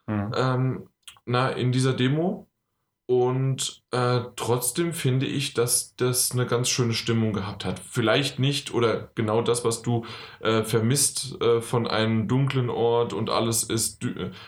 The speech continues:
Speaker 2: ähm, alles ist, äh, schaurig und irgendwie eher beengt.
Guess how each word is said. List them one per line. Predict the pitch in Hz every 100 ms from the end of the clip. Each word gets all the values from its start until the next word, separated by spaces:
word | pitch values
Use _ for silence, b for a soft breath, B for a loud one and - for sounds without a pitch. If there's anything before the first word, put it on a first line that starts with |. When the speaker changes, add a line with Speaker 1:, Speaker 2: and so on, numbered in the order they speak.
| B B
Speaker 2:
ähm, | - 110 107 107 107 -
alles | 113 117
ist, | 104 113 - -
äh, | 110 107
schaurig | 107 117 120 139 135 127 -
und | 101 110
irgendwie | - 120 110 113 113 110
eher | - 113 113 113
beengt. | 95 - 110 127 170 185 -